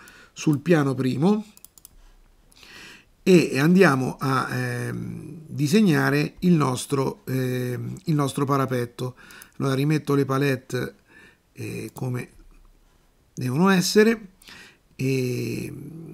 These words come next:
allora, il nostro parapetto decidiamo di farlo di venti centimetri. Allora prenderemo lo strumento muro,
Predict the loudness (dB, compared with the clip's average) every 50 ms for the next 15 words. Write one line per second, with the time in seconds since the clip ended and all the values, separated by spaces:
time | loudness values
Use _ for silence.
0 | -20 -10 -4 -2 0 2 4 4 4 4 4 2 4 4 4 4 4 6 6 4
1 | 4 4 0 0 2 2 2 4 4 4 4 4 4 2 2 2 2 2 2 2
2 | 2 2 4 4 6 4 4 4 2 0 2 0 0 -2 -4 -6 -4 -4 -6 -6
3 | -6 -8 -10 -10 -16 -20 -20 -20 -20 -20 -20 -12 _ 2 4 4 4 4 2 0
4 | 0 2 4 4 4 2 2 0 -2 -2 -2 -2 0 0 0 2 2 4 4 6
5 | 6 6 6 4 4 2 -2 -8